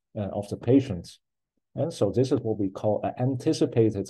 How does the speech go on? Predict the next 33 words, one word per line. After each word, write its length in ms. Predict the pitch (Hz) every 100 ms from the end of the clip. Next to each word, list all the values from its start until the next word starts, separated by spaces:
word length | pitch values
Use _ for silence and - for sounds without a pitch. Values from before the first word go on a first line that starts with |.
| -
crossbite 680 | - 139 - 95 87 82 -
in 140 | 95 -
class 420 | - 98 92 -
two 220 | - 95
patients. 540 | 120 123 120 87 - - _ _ _
So 300 | - 107 98 - 110
when 180 | 120
we 140 | 120 98
see 480 | - - 156 131 - - _ _ -
that 120 | 101
the 60 | 104
patient, 540 | - 131 123 101 87 98
a 60 |
class 340 | - 113 117 113
two 80 |
patient 420 | 101 107 104 98 95
want 200 | 98 98
to 120 | 95
have 220 | 101 98
a 60 | 95
lot 180 | 107 104
of 160 | 95 _ _ _ -
lower 240 | 117 120
jaw 300 | 113 104 95
advancements, 760 | - - 131 143 - 147 147 - _ _ _ _
um, 320 | 117 107 101 95 -
we 160 | - 113
have 340 | - 120 143
to 100 | 123
take 300 | 117 120 117
into 260 | 113 104 104
account 520 | 95 - 113 113 123 -
that 140 | 104